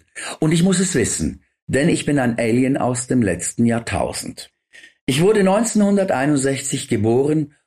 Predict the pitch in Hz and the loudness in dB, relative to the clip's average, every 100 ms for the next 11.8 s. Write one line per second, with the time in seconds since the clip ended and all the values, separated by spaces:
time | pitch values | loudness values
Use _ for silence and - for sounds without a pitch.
0 | _ - 92 87 117 143 117 104 - - | _ -4 -2 0 0 0 0 -2 -4 0
1 | 151 - - - - 190 214 185 110 90 | 0 0 -4 -6 -2 0 0 0 0 0
2 | 80 82 113 - - _ _ _ - - | -2 -2 -4 -8 -16 _ _ _ -4 0
3 | 185 185 185 - 101 92 92 95 87 101 | 2 2 0 0 0 0 0 0 0 -2
4 | 135 147 143 104 85 - 90 - 69 - | -4 -4 -4 -4 -4 -6 -10 -8 -10 -12
5 | - - _ _ _ _ _ - - - | -20 -20 _ _ _ _ _ -10 -8 -10
6 | _ _ _ _ _ _ _ - - 87 | _ _ _ _ _ _ _ -8 -4 -2
7 | 85 - 73 76 107 - - 85 90 82 | -4 -4 -4 0 0 -2 -2 -4 -4 -4
8 | 71 64 - - - - 92 - - - | -4 -4 -6 -8 -8 -2 -4 -4 -10 -14
9 | _ _ - 92 104 101 71 - - - | _ _ -8 -4 -2 -4 -6 -6 -4 -6
10 | - - - - 123 127 123 - 104 104 | -8 -10 -8 -2 0 0 -2 -2 0 0
11 | 147 147 98 - - - - - | 2 0 -2 -4 -6 -6 -6 -8